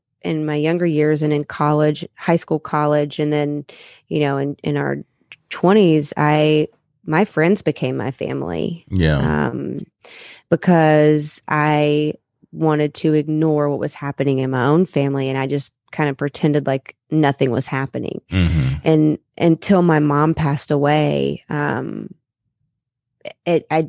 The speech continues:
Speaker 1: I didn't acknowledge it. And it, it, you know, my mom passing away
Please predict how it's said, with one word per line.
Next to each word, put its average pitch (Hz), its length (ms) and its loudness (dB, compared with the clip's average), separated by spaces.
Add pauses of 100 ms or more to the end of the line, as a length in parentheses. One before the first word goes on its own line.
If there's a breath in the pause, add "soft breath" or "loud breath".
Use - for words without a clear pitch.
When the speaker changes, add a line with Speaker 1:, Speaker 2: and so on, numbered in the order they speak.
Speaker 1:
I 160 120 4
didn't 147 300 0
acknowledge 139 540 -2
it. - 300 -4
And 143 180 -4
it, 135 180 -6
it, - 200 -6
you 143 180 -2
know, - 140 -6
my 147 100 0
mom 143 280 2
passing 151 300 2
away 139 360 -2